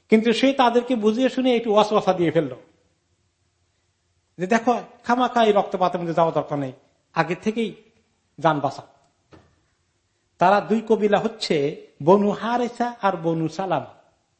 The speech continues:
বনু হারেসা, বনু সালামা, হ্যাঁ, তারা প্রায় সিদ্ধান্ত নিয়ে ফেলেছিল যে হেজিটেশনে পড়ে গেল,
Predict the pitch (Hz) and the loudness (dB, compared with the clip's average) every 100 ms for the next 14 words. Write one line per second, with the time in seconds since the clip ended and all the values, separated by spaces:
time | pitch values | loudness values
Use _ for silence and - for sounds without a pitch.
0 | _ _ _ _ _ _ _ - 156 190 | _ _ _ _ _ _ _ -4 -2 -2
1 | - 247 226 214 190 190 185 247 254 269 | -2 -2 0 -4 -4 -6 -2 -2 0 -4
2 | 285 _ _ _ _ _ _ _ _ _ | -6 _ _ _ _ _ _ _ _ _
3 | - 170 _ _ _ - 170 202 202 - | -20 -20 _ _ _ 0 2 2 0 0
4 | 170 170 170 - _ _ - 202 202 196 | 0 0 -4 -16 _ _ -8 -6 -2 -2
5 | 180 170 156 202 220 226 196 180 170 170 | -2 -2 -2 -2 -2 -2 -2 -2 -2 -2
6 | 185 180 - 220 220 226 233 254 | -4 -6 -8 -6 -4 -4 -4 -4